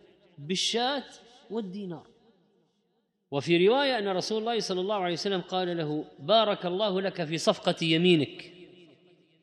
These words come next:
فكان يخرج بعد ذلك إلى كناسة الكوفة،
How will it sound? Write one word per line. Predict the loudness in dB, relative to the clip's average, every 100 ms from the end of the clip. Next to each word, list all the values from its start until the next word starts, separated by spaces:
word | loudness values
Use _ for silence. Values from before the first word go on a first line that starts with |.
| _ _ _ _ _ _ -2
فكان | 0 2 2 4
يخرج | 0 2 -2 0
بعد | 0 0
ذلك | 0 2 2 2 0
إلى | -2 -2 -4 0 0
كناسة | 0 0 0 0 -2 -6
الكوفة، | -4 -2 -2 -4